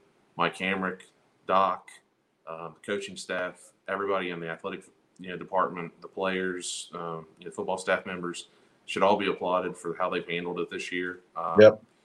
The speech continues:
Speaker 1: um, allowing us to have football, you know, and, you know, just being able to e-, <laughs> enjoy,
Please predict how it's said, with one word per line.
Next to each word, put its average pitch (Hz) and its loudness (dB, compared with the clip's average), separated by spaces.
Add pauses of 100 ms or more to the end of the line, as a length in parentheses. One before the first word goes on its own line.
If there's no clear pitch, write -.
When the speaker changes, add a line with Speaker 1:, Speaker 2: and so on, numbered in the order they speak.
(560)
Speaker 1:
um, 80 -2
allowing 92 4
us 92 -6
to 85 -12
have 90 -4
football, 92 -6 (180)
you 87 -14
know, 82 -6 (280)
and, 82 -8 (760)
you 90 -8
know, 80 -2 (580)
just - -6
being 95 -2
able 82 0 (500)
to 85 -6
e-, - -8 (160)
<laughs> - -8
enjoy, 98 2